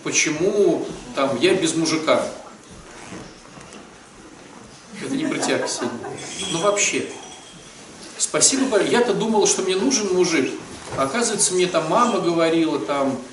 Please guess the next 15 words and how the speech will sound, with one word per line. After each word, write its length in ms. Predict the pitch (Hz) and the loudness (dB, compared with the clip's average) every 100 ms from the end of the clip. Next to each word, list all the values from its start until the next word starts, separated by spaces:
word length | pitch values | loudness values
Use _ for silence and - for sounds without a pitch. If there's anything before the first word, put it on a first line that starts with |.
| - - | -14 -10
оказывается, 600 | 131 202 196 160 - 156 | -2 0 2 2 0 -2
мне 180 | 165 | -4
там 320 | 160 151 143 135 - - - 131 151 | 0 0 0 -4 -8 -16 -14 -4 2
подруги 420 | 143 156 226 185 | 4 4 2 2
говорили. 560 | 160 160 165 151 135 104 - | 2 4 6 4 2 -2 -6
А 60 | - | -4
вы 100 | 240 | 0
мне 120 | 247 | 2
всё 220 | 240 269 | 2 2
разложили, 500 | 240 233 240 254 269 | 0 0 0 2 4
мне 240 | 165 180 196 | 2 2 2
реально 280 | 196 254 196 | 4 4 2
мужик 280 | 165 - | 0 -2
не 80 | 165 | -4
нужен. 340 | 143 143 135 | -2 -4 -4